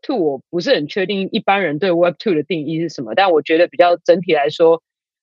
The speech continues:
更像是说因为 smartphone 的普及，所以大家基本上无时无刻都可以连得上网。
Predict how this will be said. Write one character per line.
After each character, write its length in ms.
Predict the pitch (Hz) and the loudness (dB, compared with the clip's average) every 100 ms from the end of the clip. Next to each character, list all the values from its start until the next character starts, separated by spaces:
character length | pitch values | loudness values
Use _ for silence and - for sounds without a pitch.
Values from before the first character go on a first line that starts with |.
| _ - | _ 0
更 220 | 294 233 | 2 2
像 240 | 247 208 | 0 -2
是 140 | 196 196 | -4 -4
说 200 | 196 190 | -2 -2
因 140 | 196 | 0
为 300 | 196 190 170 | -2 -2 -4
smartphone 560 | - 170 170 165 185 151 | -4 -2 -2 -2 -4 -4
的 120 | 127 _ | -8 _
普 220 | 175 139 | -4 -2
及， 420 | - 147 143 165 _ - | -4 -4 -4 -6 _ -2
所 140 | 208 | 0
以 80 | 185 | 2
大 160 | 214 | 0
家 160 | 202 190 | 0 -4
基 200 | 190 196 | -6 -8
本 200 | 185 143 | -8 -6
上 240 | 180 170 - | -6 -6 -8
无 140 | 160 | -10
时 160 | - 165 | -6 -6
无 100 | 160 | -2
刻 140 | 180 | 0
都 100 | 170 | 0
可 140 | 151 | 0
以 40 | 143 | -2
连 140 | 143 | -2
得 100 | 131 | -6
上 300 | - 147 123 | -6 -6 -6
网。 160 | - | -14